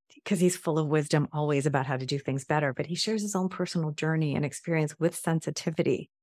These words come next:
as a child who was shy to be someone who was on leading stages and really influencing people all over the world with respect to performing better. Uh,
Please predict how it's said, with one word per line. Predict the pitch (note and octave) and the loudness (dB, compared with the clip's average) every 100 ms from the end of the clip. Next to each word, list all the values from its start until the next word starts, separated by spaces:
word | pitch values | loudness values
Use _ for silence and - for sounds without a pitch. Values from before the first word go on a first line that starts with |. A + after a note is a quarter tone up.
| _ _ _ _ _ | _ _ _ _ _
as | F3+ E3 | 2 4
a | D#3 | 2
child | - - D#3+ E3 | 0 2 2 2
who | D#3 | -2
was | D3 C#3 | -4 -2
shy | - D#3 D#3+ F3 D3 C3+ | 0 0 2 2 0 -4
to | - | -6
be | C#3+ | -6
someone | D3 D3+ D3+ D3+ | -2 2 2 2
who | D3 D3 | -2 -6
was | C#3+ C#3 C3 C3+ - - | -6 -2 0 -2 -6 -6
on | D#3+ C3+ C3+ | -2 -2 -2
leading | C#3+ C#3 C#3+ | -2 0 0
stages | C3+ - C#3+ C3+ C#3 C#3+ - - | 0 0 0 0 0 -2 -4 -2
and | D#3 C#3 | 0 0
really | C3+ C#3+ C#3 C#3 | -2 -2 -2 -2
influencing | F3 D#3 D#3+ D3 C#3+ C#3+ C#3 | -2 -2 0 -2 -2 -2 -4
people | - D3 C#3 B2+ _ _ _ _ _ - | -6 -4 -4 -4 _ _ _ _ _ 6
all | G#3+ G#3+ | 8 8
over | F3+ | 4
the | D#3+ | 2
world | C3+ D3 D#3+ C#3+ | 2 4 2 0
with | C#3 - - | -6 -8 -4
respect | D#3 - A#2 C#3+ | -4 -2 -6 -6
to | - | -6
performing | - A#2 - B2+ C3 B2+ | -4 -4 -2 -2 -2 0
better. | A#2+ - F2 - _ _ _ _ _ _ - | 2 2 0 -4 _ _ _ _ _ _ 2
Uh, | F3 E3 D#3+ | 4 6 4